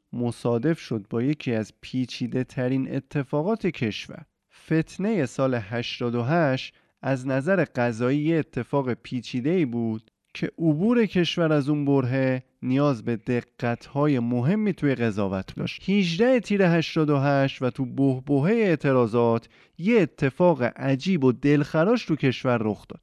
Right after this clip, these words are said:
روز هجده تیر یه عده خودسرانه با حمایت یکی از قضات نود و هشت نفر از معترضا رو دستگیر کردن و همه اون نود و هشت نفر رو به سختی کتک زدن. سه نفر از معترضا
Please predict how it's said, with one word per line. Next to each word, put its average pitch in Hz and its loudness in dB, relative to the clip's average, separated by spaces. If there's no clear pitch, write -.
روز 240 0
هجده 196 4
تیر 170 2
یه 175 4
عده 131 2
خودسرانه 127 2
با 127 2
حمایت 127 0
یکی 214 0
از 151 2
قضات 123 4
نود 160 2
و 165 4
هشت 214 0
نفر 143 2
از 127 0
معترضا 131 0
رو 156 0
دستگیر 127 0
کردن 117 0
و 170 2
همه 196 2
اون 185 2
نود 151 4
و 147 2
هشت 151 0
نفر 196 2
رو 151 2
به 143 0
سختی - -6
کتک 131 2
زدن. - -12
سه - -4
نفر 156 0
از 123 0
معترضا 110 -2